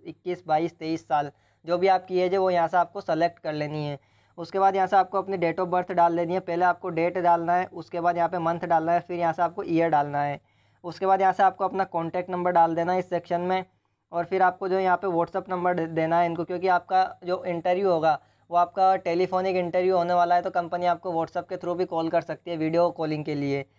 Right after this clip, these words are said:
तो यहाँ पे आपको जो है अपने WhatsApp के नंबर भी कंपनी को देने हैं। उसके बाद यहाँ से आपको अपना एड्रेस डाल देना है, प्रेजेंट एड्रेस, जो भी आपका परमानेंट एड्रेस है। उसके बाद यहाँ से आपको अपना प्रेजेंट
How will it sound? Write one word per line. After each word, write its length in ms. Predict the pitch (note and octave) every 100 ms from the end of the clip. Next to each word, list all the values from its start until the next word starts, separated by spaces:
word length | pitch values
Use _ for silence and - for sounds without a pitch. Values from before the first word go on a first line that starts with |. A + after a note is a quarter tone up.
| _ -
तो 60 |
यहाँ 120 | E3+ F3
पे 100 | F#3+
आपको 300 | F3+ F#3+ F#3
जो 60 |
है 60 | F#3
अपने 180 | F3+ F#3
WhatsApp 360 | E3 - F3
के 80 | F#3+
नंबर 280 | F3 E3+ E3+
भी 120 | F3
कंपनी 360 | F3+ E3 D#3+ E3
को 120 | F3
देने 220 | D3+ D3
हैं। 180 | D3 C#3+ _ _ _ F3+
उसके 220 | E3+ F#3
बाद 140 | F#3
यहाँ 120 | F#3
से 100 | F3
आपको 220 | F#3 F3+ F#3+
अपना 280 | F3+ F#3 F3+
एड्रेस 320 | E3 D#3 F3+
डाल 200 | E3+ E3
देना 140 | E3+ F#3
है, 60 |
प्रेजेंट 360 | F3+ E3 E3+ F3
एड्रेस, 300 | E3+ D#3+ F3+
जो 120 | E3
भी 100 | E3
आपका 220 | F3 E3+ F3+
परमानेंट 480 | E3 D#3+ D#3+ E3+ E3
एड्रेस 400 | D#3 D3 D3 D3+
है। 160 | C#3+ - _ _ _
उसके 240 | F3 D#3+ F#3
बाद 160 | F#3
यहाँ 120 | F#3 F3+
से 80 |
आपको 240 | F#3+ F3+ F#3+
अपना 220 | F#3 F#3+
प्रेजेंट 440 | F#3 E3 F3 F3+